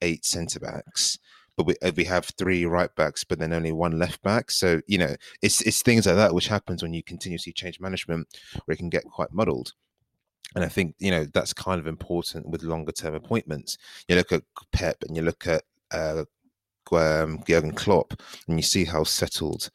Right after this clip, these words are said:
their squads are. And that is one of the benefits of long-term appointments. But ultimately, you know, football is a results business. And how can you ever be truly sure you have the right man? A good example is, um, oh, who's that guy at,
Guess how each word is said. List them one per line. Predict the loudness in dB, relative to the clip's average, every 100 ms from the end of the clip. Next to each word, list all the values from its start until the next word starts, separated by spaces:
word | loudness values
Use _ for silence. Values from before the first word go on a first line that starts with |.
| _ -2
their | 2
squads | 2 4 0 2
are. | -2 -4 -8 -16 -6
And | 0 4
that | 4 4
is | 2
one | 2 0
of |
the | 0
benefits | 2 2 0 -2 -2
of | 0 0 0 -6 -18 -20 _ -2
long-term | 0 0 -2 0 0 0 -4
appointments. | -6 2 2 2 -2 -2
But | -4 -6 2
ultimately, | 4 4 -2 -2 -2 -2 -2 -2
you | 0
know, | 0 -2 -8 _ _
football | -8 -8 -6 -8 -4
is | -4
a | -2
results | -2 -2 -4 -2
business. | -2 -2 -6 -4 -4 -6 -18 -16 0
And | 4 4 2 -2
how | 0 0
can | 2
you | 0 4
ever | 4 4
be | 2 0
truly | 4 4 6 6
sure | 6 4
you |
have | 4 2
the |
right | 2 2
man? | 2 2
A |
good | 4 4
example | 6 4 4 2
is, | 2
um, | 2 2 0 -4 _ _ _ _ _ _ -14 -14 -14 -20 -20 -14
oh, | -4
who's | 0 2
that | 2
guy | 4 6 8
at, | 8 4